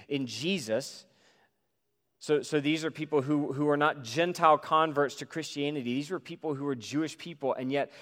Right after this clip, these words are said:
yet because of the faithfulness of, of the apostles, because of the faithfulness of those whose lives were changed by the work of Jesus, who were Jewish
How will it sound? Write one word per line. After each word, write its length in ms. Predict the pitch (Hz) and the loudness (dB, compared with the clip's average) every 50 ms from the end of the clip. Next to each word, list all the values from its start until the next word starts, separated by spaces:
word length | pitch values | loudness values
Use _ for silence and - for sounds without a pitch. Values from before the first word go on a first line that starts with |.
| - - - - _ _ _ - - | -20 -20 -20 -20 _ _ _ -8 0
yet 200 | 151 143 143 110 | 0 0 2 0
because 420 | 135 - - - 156 160 160 147 | -4 -6 -4 0 2 2 2 2
of 120 | 175 147 | 0 -2
the 80 | 139 139 | -2 -4
faithfulness 800 | - - - - 165 175 180 170 - 175 175 170 170 156 - - | -4 -2 2 4 4 4 2 0 -6 -4 0 0 0 0 0 2
of, 280 | - 151 139 131 123 - - | 4 4 4 4 2 -2 0
of 220 | - 135 127 117 110 | 2 2 2 2 0
the 120 | 127 120 | -2 -2
apostles, 540 | 110 - - 180 180 180 175 - 180 165 143 | -2 6 8 10 10 10 8 6 0 -4 -2
because 360 | 131 143 131 - 156 135 147 | -2 -4 -4 -4 -6 -8 -6
of 80 | 135 123 | -8 -8
the 40 | |
faithfulness 640 | 123 - - 156 165 156 - - 165 160 151 - - | -6 0 0 0 0 0 -4 -6 -4 -2 -2 -2 -4
of 120 | 135 120 | -2 2
those 260 | 143 147 151 160 143 | 4 4 4 4 2
whose 180 | - 151 131 123 | -2 -8 -10 -6
lives 420 | 127 131 135 143 151 151 139 127 | -2 0 2 2 2 2 0 -2
were 160 | 123 135 131 - - - - - - - | -4 -4 -4 -4 -6 -12 -20 -20 -16 -10
changed 560 | - - 180 170 165 170 175 170 - - 139 | -4 0 2 2 2 2 0 -2 -6 -2 2
by 220 | 147 143 135 139 | 4 6 6 6
the 80 | 135 135 | 4 2
work 340 | 131 135 151 156 156 156 156 | 4 6 6 6 6 4 0
of 120 | 143 127 | -2 -2
Jesus, 500 | 113 110 131 135 139 120 131 127 117 - | -4 -4 -4 -4 -2 -2 -4 -6 -8 -6
who 120 | - 139 | -6 -6
were 140 | 131 123 123 | -4 -4 -4
Jewish 760 | 117 107 104 104 107 113 135 170 180 175 156 143 - - - | -6 -8 -12 -14 -12 -6 -2 0 2 2 2 2 0 -4 -10